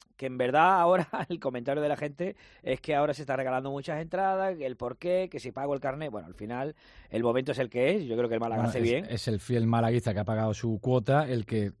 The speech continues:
Speaker 2: tiene la opción de regalarle la
Speaker 1: Exacto.
Speaker 2: entrada a una persona, que no es que viene el primero por la puerta y pide la entrada,
Speaker 1: Exacto.
Speaker 2: sino que
Speaker 1: Es
Speaker 2: es
Speaker 1: el fiel malaguista, hay que recordarlo, que el Málaga no, no regala una entrada, es a través del fiel malaguista.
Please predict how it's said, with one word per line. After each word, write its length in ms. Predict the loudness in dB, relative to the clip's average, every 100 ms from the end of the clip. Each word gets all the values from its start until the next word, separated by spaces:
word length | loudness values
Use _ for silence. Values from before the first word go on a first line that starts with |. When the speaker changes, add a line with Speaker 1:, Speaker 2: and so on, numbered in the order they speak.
| _
Speaker 2:
tiene 220 | -2 0
la 80 | 0
opción 180 | 0 -2
de 80 | 0
regalarle 520 | 0 0 -2 0 0
la 60 |
Speaker 1:
Exacto. 120 | 0 0
Speaker 2:
entrada 180 | 2
a 40 | 2
una 100 | 2
persona, 320 | 0 2 0
que 140 | 0
no 60 | -2
es 40 |
que 80 | 0
viene 180 | 0 2
el 140 | 0
primero 320 | -2 0 0 0
por 100 | 0
la 100 | 0
puerta 260 | 0 0
y 40 | 0
pide 220 | 0 2
la 80 | 2
entrada, 320 | 4 2 2
Speaker 1:
Exacto. 360 | -6 -10 -10 -2
Speaker 2:
sino 200 | -2 0
que 100 | 2
Speaker 1:
Es 60 |
Speaker 2:
es 60 | 2
Speaker 1:
el 80 | 0
fiel 240 | 2 4
malaguista, 640 | 4 4 2 4 6 6
hay 120 | 2 -2
que 280 | 2 4
recordarlo, 560 | 2 4 6 6 6 4
que 60 | 4
el 80 |
Málaga 260 | 0 0 0
no, 200 | 2 0 -2
no 220 | -4 2
regala 320 | 4 6 6 6
una 100 | 2
entrada, 320 | -2 -4 -4
es 140 | -6
a 40 | -2
través 320 | 2 2 2 -10 -14 0
del 200 | 0 2
fiel 200 | -2 0
malaguista. 420 | 0 2 0